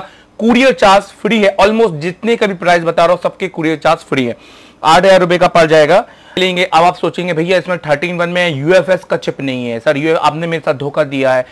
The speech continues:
आपने मेरे साथ धोखा किया, अब यूएफ़एस नहीं है, ऐसा किया, ऐसा नहीं होता है,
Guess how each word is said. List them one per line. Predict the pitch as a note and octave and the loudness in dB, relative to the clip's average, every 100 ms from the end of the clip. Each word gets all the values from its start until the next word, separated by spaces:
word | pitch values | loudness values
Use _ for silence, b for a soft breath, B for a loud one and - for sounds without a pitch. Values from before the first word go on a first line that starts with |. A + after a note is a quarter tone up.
| B B | B B
आपने | D#3 F3+ G3 | -4 -2 -4
मेरे | F#3 | -2
साथ | F#3+ | -4
धोखा | F3 F#3 G3 | -2 0 0
किया, | F#3+ D#3 D3 | 0 0 2
अब | - E3 | 2 -2
यूएफ़एस | F#3 F#3+ G3 F3+ | -2 -2 -4 -6
नहीं | F3+ F3 | -6 -6
है, | F3 | -4
ऐसा | D3 C#3+ F3 | -4 -2 -4
किया, | - E3 D#3 | -2 -2 0
ऐसा | E3+ | -2
नहीं | E3 E3+ | -4 -4
होता | D#3+ D#3+ | -2 0
है, | D3+ D3 | 2 2